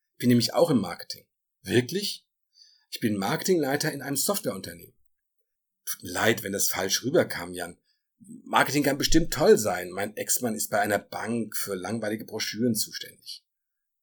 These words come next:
Broschürenmarketing, das macht er heute nicht mehr. Ist Schnee von gestern, erkläre ich. Aha, das wusste ich nicht. Ist unzeitgemäß, Anja.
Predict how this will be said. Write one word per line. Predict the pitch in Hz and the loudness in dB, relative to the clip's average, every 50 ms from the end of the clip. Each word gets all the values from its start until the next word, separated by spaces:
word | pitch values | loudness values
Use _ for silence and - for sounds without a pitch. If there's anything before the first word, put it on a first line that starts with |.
| _ _ | _ _
Broschürenmarketing, | - - 104 123 123 - - - 120 127 123 104 90 78 76 - - - - - - - _ | -14 -6 -4 0 2 2 2 2 2 2 0 0 0 -6 -10 -12 -12 -12 -14 -14 -14 -12 _
das | - 113 - - | -2 0 0 0
macht | 110 107 - - | 0 -2 -2 -4
er | - - - | -6 -12 -12
heute | - - - | -14 -14 -14
nicht | - - | -14 -14
mehr. | - - - _ _ _ _ _ _ | -14 -16 -18 _ _ _ _ _ _
Ist | - - - | 2 4 4
Schnee | - 135 135 131 | 4 6 4 4
von | - 127 117 | 4 2 2
gestern, | 113 123 123 - - 107 - - | 4 4 4 4 2 0 -6 -10
erkläre | - - - - - - - - | -16 -18 -14 -14 -14 -14 -16 -14
ich. | - - - - _ _ _ _ _ _ _ _ _ _ _ _ _ _ _ _ _ _ _ _ _ | -14 -14 -14 -16 _ _ _ _ _ _ _ _ _ _ _ _ _ _ _ _ _ _ _ _ _
Aha, | - - - - - 104 - - _ _ _ _ _ _ _ _ | 0 2 2 4 2 0 -2 -4 _ _ _ _ _ _ _ _
das | - - - | 0 2 2
wusste | 107 127 - - 120 | 2 0 0 0 -2
ich | - - | -4 -4
nicht. | 82 - - - - _ _ _ _ - _ _ _ _ _ _ _ _ | -8 -12 -12 -14 -14 _ _ _ _ -20 _ _ _ _ _ _ _ _
Ist | - 156 - - - - _ | 0 0 0 0 -2 -10 _
unzeitgemäß, | - 185 220 214 - - 95 - - - 92 90 87 87 - | 2 2 4 4 2 -2 -2 -4 -6 -10 -10 -8 -6 -6 -6
Anja. | - - 90 95 90 85 80 - - | -8 -8 -10 -8 -8 -8 -10 -12 -14